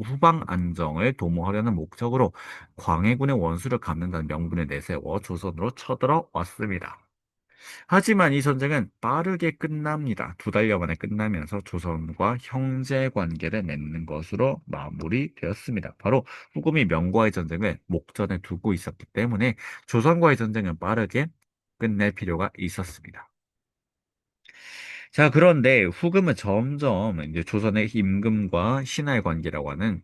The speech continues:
이 군신 관계를 요구해 왔습니다.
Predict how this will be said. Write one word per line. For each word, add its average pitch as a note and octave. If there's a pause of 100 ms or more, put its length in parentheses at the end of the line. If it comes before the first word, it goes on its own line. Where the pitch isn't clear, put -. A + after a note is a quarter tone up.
이 G2+
군신 G2+
관계를 G2+
요구해 G2
왔습니다. E2+